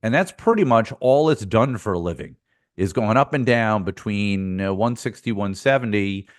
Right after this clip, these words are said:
and up to two hundred. Well, guess where it is right now? Two hundred spot one eight,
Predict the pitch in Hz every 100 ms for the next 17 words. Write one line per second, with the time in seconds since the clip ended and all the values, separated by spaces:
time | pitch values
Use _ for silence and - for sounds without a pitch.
0 | _ - 101 98 98 - 120 - 98 104
1 | 95 98 80 62 82 107 156 - 127 113
2 | 98 101 90 82 69 - 147 117 120 117
3 | 101 - - 107 98 95 - _ _ _
4 | _ _ - 82 98 98 85 65